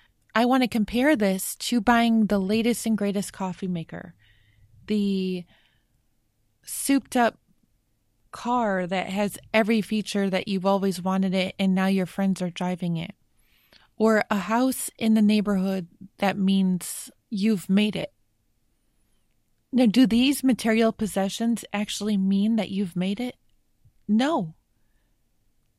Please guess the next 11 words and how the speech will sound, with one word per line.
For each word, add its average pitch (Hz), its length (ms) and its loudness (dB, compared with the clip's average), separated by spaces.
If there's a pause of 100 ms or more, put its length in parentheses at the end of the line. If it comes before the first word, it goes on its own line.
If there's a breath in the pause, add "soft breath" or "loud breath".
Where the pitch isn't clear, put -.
(140)
Only 285 300 2
you 226 640 4
in 196 220 4
your 214 300 4
head 185 500 -2 (360)
will 208 200 2
know 196 300 4
that 170 200 -4
you've 175 240 -4
made 175 240 -2
it. - 200 -12